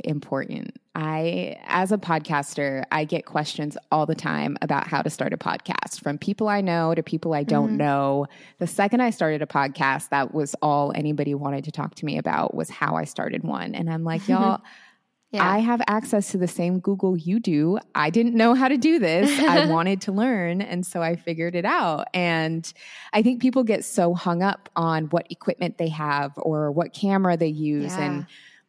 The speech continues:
Speaker 1: those things are important, but it's actually way more important that you have a solid message and that you're really connecting with your audience. And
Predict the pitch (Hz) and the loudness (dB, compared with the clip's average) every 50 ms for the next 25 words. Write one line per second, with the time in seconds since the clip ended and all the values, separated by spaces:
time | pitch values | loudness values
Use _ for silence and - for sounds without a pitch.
0 | - 233 269 285 - - 339 359 403 415 440 453 403 - - 262 240 202 - - | 2 2 2 2 2 0 0 0 2 2 2 2 2 4 4 4 4 2 2 0
1 | 165 170 - 254 330 370 339 - 254 262 - - - 277 311 - - - 392 392 | -2 0 0 0 -2 0 2 2 0 0 0 -2 -2 -2 -2 -2 0 2 2 4
2 | 349 226 165 156 160 165 185 208 220 208 214 214 196 180 - - 190 196 - 214 | 4 2 2 2 2 2 4 4 4 4 4 2 2 0 -2 -2 -2 -2 -2 -2
3 | 190 - 170 - 165 160 165 165 180 185 196 208 208 202 - - - 170 160 170 | -4 -4 -6 -6 -4 -2 -2 -2 0 0 -2 -2 -2 -4 -4 -4 -2 -2 -2 0
4 | 170 175 170 156 151 147 151 160 - - 220 240 247 240 - 185 175 170 - 190 | 0 -2 -2 -4 -4 -4 -4 -4 -2 -2 0 0 0 0 -2 -2 -2 0 0 -2
5 | 180 170 170 180 196 220 208 - - 190 175 190 196 - 214 208 196 175 170 - | -2 0 0 -2 -2 -2 -4 -6 -8 -6 -6 -6 -4 -4 -4 -2 -2 -2 -2 -4
6 | 175 - - - 180 202 202 175 156 - - - - - - - - 170 165 165 | -6 -6 -4 -4 -4 -4 -2 -2 -4 -6 -8 -12 -12 -14 -14 -8 -6 -4 -2 -2
7 | 160 160 160 156 - - | -2 -2 -4 -4 -6 -10